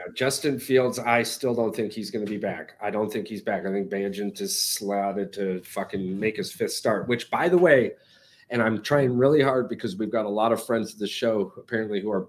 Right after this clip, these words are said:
Bears fans, but I'm trying really, really hard to not laugh at the Justin Fields scenario at this point.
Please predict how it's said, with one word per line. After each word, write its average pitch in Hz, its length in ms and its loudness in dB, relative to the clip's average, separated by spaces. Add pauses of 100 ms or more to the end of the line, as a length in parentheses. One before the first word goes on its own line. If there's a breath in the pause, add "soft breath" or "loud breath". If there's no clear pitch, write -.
Bears 104 300 0
fans, 90 260 -6
but 95 120 -10
I'm 95 100 -6
trying 98 400 -2
really, 131 320 4
really 120 300 2
hard 117 400 -2 (480 soft breath)
to 113 100 -4
not 95 260 -2
laugh 104 420 0
at 98 120 -8
the 95 80 -6
Justin 98 420 -6
Fields 95 380 -2
scenario 90 480 -2
at 85 120 -10
this 90 180 -6
point. 85 260 -12